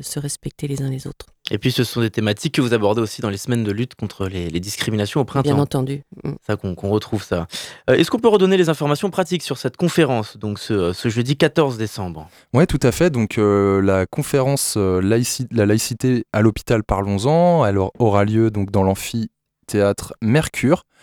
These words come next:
Speaker 3: euh, qui est donc à l'Université du Mans, U F R, euh, droit, sciences économiques,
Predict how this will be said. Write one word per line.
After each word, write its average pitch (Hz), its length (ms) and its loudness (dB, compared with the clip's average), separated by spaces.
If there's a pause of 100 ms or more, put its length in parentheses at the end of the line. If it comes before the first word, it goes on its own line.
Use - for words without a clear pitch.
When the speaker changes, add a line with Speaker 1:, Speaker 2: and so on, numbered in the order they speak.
(360)
Speaker 3:
euh, 95 220 0
qui - 140 -6
est 85 440 -2
donc 92 320 -6
à 92 160 2
l'Université 92 500 -2
du 95 120 -4
Mans, 131 320 0
U 104 140 0
F - 120 -6
R, 107 240 -2
euh, 87 180 -2
droit, 110 420 2
sciences - 520 -6
économiques, 110 640 -2